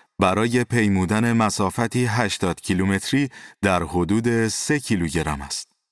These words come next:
همین نسبت شارژ به وزن است که به طور مثال، استفاده از ترکیبات هیدرات فلزی نیکل را از لحاظ اقتصادی در مرتبه بعدی قرار می‌دهد. مزیت دیگر،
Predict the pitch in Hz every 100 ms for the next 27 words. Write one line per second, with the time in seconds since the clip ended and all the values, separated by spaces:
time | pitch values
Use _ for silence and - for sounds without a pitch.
0 | _ _ _ _ _ _ - 110 117 117
1 | 110 101 - 92 - 80 - 92 85 80
2 | 76 87 90 117 98 85 76 - - -
3 | 87 85 110 107 92 87 113 117 110 -
4 | - - 90 - 95 - 101 120 135 -
5 | 131 107 110 101 98 98 82 90 85 87
6 | 85 87 78 87 85 82 135 147 127 131
7 | 120 123 107 - - - 90 78 85 85
8 | 80 76 80 78 - 85 - 92 117 120
9 | - - _ 90 76 151 80 78 - 92
10 | 92 123 123 123 113 90 78 104 101 151
11 | 147 147 143 151 147 - _ _ _ _
12 | _ _ _ _ _ _ _ _ 92 98
13 | 90 98 90 113 123 120 107 101 117 120
14 | 123 117